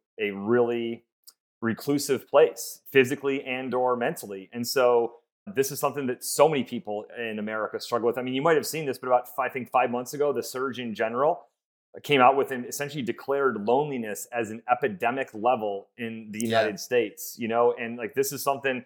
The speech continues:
Speaker 1: that you think, "Oh, yeah, okay, people who are maybe who are older or who are shut in," like, I, you know, that,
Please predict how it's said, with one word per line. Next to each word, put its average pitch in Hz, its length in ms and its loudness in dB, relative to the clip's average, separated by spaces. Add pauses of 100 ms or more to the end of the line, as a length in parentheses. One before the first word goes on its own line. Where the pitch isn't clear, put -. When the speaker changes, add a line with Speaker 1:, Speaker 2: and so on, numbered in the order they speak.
(420)
Speaker 1:
that 120 340 6
you 139 160 -6
think, 240 160 4
"Oh, 254 160 8
yeah, 226 240 10
okay, 147 300 -2 (120)
people 170 220 -2
who 156 80 0
are 170 100 4
maybe 156 220 -2
who 147 100 -2
are 147 140 4
older 143 480 4
or 127 200 2
who 135 140 -6
are 131 100 0
shut 131 360 4
in," 123 420 -2
like, 117 300 0
I, 123 60 -10
you 120 160 -10
know, 117 120 -2
that, 123 220 4